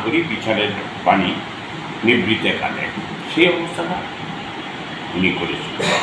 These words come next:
এখন আমি বলতে চাই যে, যে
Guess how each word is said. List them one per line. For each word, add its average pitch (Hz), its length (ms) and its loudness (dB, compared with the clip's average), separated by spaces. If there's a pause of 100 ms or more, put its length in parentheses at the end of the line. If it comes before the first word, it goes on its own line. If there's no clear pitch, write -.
(680)
এখন 175 520 4 (720)
আমি 123 180 10
বলতে 139 320 6
চাই 165 300 8 (1400)
যে, 135 340 6 (1000)
যে 165 460 6